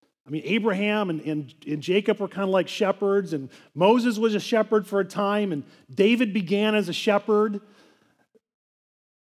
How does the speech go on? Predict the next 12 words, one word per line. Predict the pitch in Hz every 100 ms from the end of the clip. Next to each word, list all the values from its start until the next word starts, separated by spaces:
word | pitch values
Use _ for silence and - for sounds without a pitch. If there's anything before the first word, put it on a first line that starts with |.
| 170 214
But | 214
that's | 269 262
just | - 180 -
it. | 233 - -
That | 190 196
was | 170
kind | - 180 170
of | 117
a |
stepping | - - 196 160 143
stone | - 147 131
to, | 123